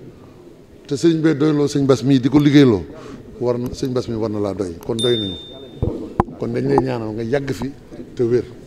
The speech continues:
Li sëriñ bi bëgg di la ko liggéeyloo, nga am ci lu kawe sa njort. Waaw, loolu rek la ñuy, la ñuy wax. Ñun nag engagement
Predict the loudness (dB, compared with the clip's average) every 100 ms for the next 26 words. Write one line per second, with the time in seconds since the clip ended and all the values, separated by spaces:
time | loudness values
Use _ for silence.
0 | -20 -20 -20 -18 -12 -4 -2 2 2 2
1 | 0 2 2 2 0 0 0 2 4 4
2 | 2 2 -2 -6 -8 -6 -6 -2 -4 -2
3 | -2 -4 -6 -8 -10 -16 -20 -18 -18 -18
4 | -14 -10 -6 -4 -4 -2 -2 -2 -4 -6
5 | -6 -4 -4 -6 -10 -20 -20 -20 -6 0
6 | 0 0 -4 -4 0 -2 -2 -6